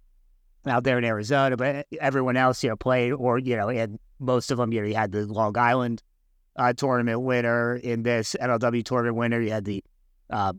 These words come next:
Wolf on the Mid M L W tournament winner in this, you had runners-up of all of those tournaments, you had a champion from the, uh, Twinsburg World Series, which is, you know, I think, I think the biggest wiffle ball tournament right now in terms of number of teams. It's, you know, it's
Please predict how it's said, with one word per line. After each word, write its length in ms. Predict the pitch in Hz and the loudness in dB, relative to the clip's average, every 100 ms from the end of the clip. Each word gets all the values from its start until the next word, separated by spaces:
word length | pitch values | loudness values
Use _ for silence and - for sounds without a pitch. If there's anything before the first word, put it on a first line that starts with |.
| - | -6
Wolf 180 | 131 135 | -6 -2
on 100 | 110 | -4
the 80 | 107 | 0
Mid 180 | 123 | 0
M 300 | 120 123 117 | 2 0 2
L 100 | 120 | 0
W 300 | 117 120 120 | 2 0 0
tournament 460 | 113 127 120 120 127 | -2 -2 -2 -2 -2
winner 360 | 127 120 117 117 | -2 0 0 0
in 200 | 113 113 | -2 -2
this, 320 | 113 110 - | 0 -2 -2
you 80 | 107 | -4
had 100 | 104 | -2
runners-up 560 | 110 107 104 113 113 | -2 -2 2 4 4
of 140 | 120 110 | 2 2
all 180 | 110 | 2
of 80 | 107 | 0
those 240 | 113 110 - | -2 -4 -4
tournaments, 720 | 123 113 113 110 110 107 - _ - | -2 0 0 -2 -2 -4 -10 _ -8
you 80 | 117 | 0
had 360 | 120 113 101 - - - _ - | 2 2 0 -8 -20 -20 _ -4
a 200 | 123 113 | 0 0
champion 500 | - 120 113 117 110 | 2 2 4 0 2
from 340 | 120 110 110 120 | 2 0 -2 -4
the, 220 | 110 104 | -2 0
uh, 100 | 101 | -2
Twinsburg 760 | - 123 117 - 120 117 113 120 | 2 2 2 2 4 4 2 2
World 220 | 113 107 | 0 2
Series, 420 | 120 113 113 - | 0 2 0 -2
which 160 | 107 110 | -4 -4
is, 240 | 95 - - | -8 -10 -4
you 140 | 104 | -2
know, 140 | 92 90 | -2 -2
I 160 | 92 104 | -4 0
think, 240 | 123 123 - _ - - - _ - - - - _ - - _ - - | 0 0 -10 _ -20 -20 -20 _ -20 -20 -20 -20 _ -20 -20 _ -18 -4
I 100 | 117 | 0
think 240 | 160 185 | 6 6
the 80 | 135 | 6
biggest 320 | 104 101 101 | 0 -2 -2
wiffle 220 | 110 98 101 | -2 -2 0
ball 180 | 98 | 0
tournament 460 | - 110 104 101 101 | 0 -4 -2 -2 0
right 180 | 104 101 | 0 0
now 140 | 101 | 0
in 60 | 95 | 0
terms 220 | 117 98 | -2 -2
of 80 | 98 | 0
number 320 | 107 101 104 | 0 0 -2
of 100 | 95 | -2
teams. 380 | 110 104 101 98 | -4 -2 -4 -4
It's, 220 | 92 - | -8 -6
you 140 | 120 87 | -4 -4
know, 80 | |
it's 160 | 85 | -8